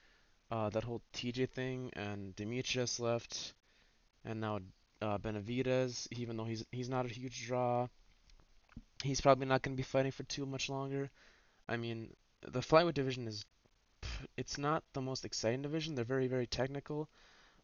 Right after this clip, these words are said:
but they don't have the best personalities. They're not, there's not a lot of guys that are knockout artists, which people wanna see.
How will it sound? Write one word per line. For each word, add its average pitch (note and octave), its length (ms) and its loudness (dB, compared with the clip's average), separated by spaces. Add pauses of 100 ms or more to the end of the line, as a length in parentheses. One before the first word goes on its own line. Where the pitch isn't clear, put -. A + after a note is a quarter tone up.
but A2 240 6 (680)
they C#3 80 0
don't C3+ 100 2
have C3+ 140 2
the C3 60 -6
best B2 240 0
personalities. B2 840 6
They're - 200 0
not, A2+ 200 2
there's A#2+ 140 2
not B2 140 10
a A#2+ 40 12
lot A#2 140 12
of G#2+ 60 2
guys A2 360 6
that G#2+ 140 2
are G#2 240 0 (480)
knockout A2+ 420 4
artists, A2+ 460 2
which - 220 -4
people A#2+ 260 -2
wanna A#2+ 200 -2
see. A#2 460 -2